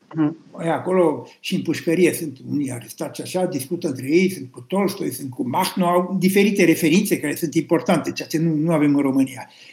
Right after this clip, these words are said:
Speaker 2: Însă faptul că e puțin interes din România pentru ce se întâmplă în țările din jur, care sunt mai apropiate ca stil și ca situație, asta mă îngrijorează când văd tot timpul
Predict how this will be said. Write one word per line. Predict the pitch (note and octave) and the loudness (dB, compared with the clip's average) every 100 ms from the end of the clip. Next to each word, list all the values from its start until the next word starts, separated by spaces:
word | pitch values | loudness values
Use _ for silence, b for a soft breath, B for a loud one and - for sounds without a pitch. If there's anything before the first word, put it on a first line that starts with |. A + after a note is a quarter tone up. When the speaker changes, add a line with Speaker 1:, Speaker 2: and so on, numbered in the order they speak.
| B | B
Speaker 2:
Însă | A3 A#3 A#3 G3 | 4 4 4 0
faptul | D4 C#4+ C#4 | -2 0 -2
că | A3 | 0
e | G3 F#3+ | -2 -2
puțin | A3+ F#3+ D4 | -2 0 4
interes | B3+ G3 F#3 G3 - - B B | 4 2 0 0 -2 -6 B B
din | - A#3 G#3 | 0 2 2
România | F3+ F3+ F#3 F3+ C#3+ | 2 2 2 2 2
pentru | G3 G3 E3+ C3 - _ | 4 4 2 -4 -8 _
ce | F#3 | -4
se | F#3 | -2
întâmplă | E3+ G3 F#3 E3 B2 B B | -2 0 2 2 0 B B
în | G3+ D3 | -4 -2
țările | G#3 G3+ | 0 2
din | F3+ F3 | 2 2
jur, | D3+ G3+ - | 4 2 2
care | C#3+ | -6
sunt | B2 | -6
mai | E3 D3+ | -4 -4
apropiate | F3+ F3+ B3+ A#3+ E3 | 0 0 0 -2 -2
ca | D3+ | -2
stil | C3+ - E3 A#2 B B | -2 2 2 0 B B
și | - D3 | -10 -6
ca | D#3+ C#3 | -4 -4
situație, | - C3+ E3 D#3 - D3 C3 - _ _ - | -6 -4 0 0 0 -2 -2 -6 _ _ -10
asta | F#3 G#3+ | -6 -2
mă | F#3+ | 2
îngrijorează | F#3+ F#3+ F3 G#3+ A3+ E3 | 4 6 6 6 4 2
când | - D#3+ | -4 -6
văd | C#3 G#3+ | -4 -4
tot | - F#3 | -4 0
timpul | A#3 A3+ G3+ | 0 0 -4